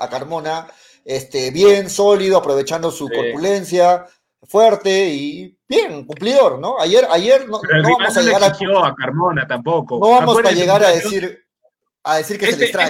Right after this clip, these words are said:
Speaker 3: este,
Speaker 1: ¿no?
Speaker 3: este
Speaker 1: Pero
Speaker 3: Coquimbo Unido incluso a mí me parece inferior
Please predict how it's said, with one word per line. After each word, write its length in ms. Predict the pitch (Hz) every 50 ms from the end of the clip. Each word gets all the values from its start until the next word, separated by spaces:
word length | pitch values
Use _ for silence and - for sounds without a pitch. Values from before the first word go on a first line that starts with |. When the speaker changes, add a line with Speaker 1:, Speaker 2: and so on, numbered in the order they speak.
| 139 135
Speaker 3:
este, 80 | 127 120
Speaker 1:
¿no? 60 | 143
Speaker 3:
este 180 | 262 - 151 135
Speaker 1:
Pero 120 | 240 220 107
Speaker 3:
Coquimbo 380 | 214 175 - 240 240 233 233
Unido 560 | 220 208 208 214 214 214 214 220 247 285 277 _ -
incluso 400 | 160 156 151 196 226 226 - 208
a 40 |
mí 80 | 190 202
me 120 | 214 208
parece 300 | 170 180 185 196 - 214
inferior 800 | 190 185 175 156 - - 160 151 147 151 160 175 208 247 - -